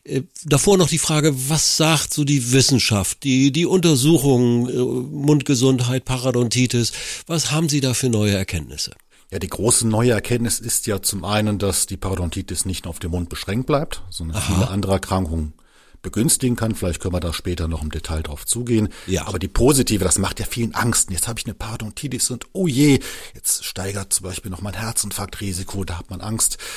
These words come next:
Speaker 2: Diese Angst möchte ich nehmen, denn die gute Nachricht ist, wenn ich eine Parodontitis erfolgreich behandle,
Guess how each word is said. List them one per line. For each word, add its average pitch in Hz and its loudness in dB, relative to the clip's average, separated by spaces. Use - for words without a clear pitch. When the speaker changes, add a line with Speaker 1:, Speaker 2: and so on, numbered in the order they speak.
Speaker 2:
Diese 107 0
Angst 107 -2
möchte 95 -4
ich - -8
nehmen, 98 -2
denn 90 -4
die 85 -6
gute 104 -4
Nachricht 85 -6
ist, - -4
wenn 95 -6
ich - -6
eine - -10
Parodontitis 90 -6
erfolgreich 85 -8
behandle, 131 0